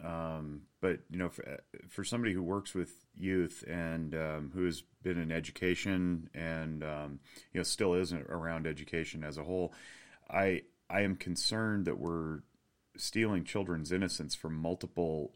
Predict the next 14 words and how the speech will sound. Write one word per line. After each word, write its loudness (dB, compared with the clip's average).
inputs -2
and -4
avenues, -2
one 0
being 0
what -2
we -4
just -6
described, -2
but -4
also -2
there's, -4
there's -4
the -6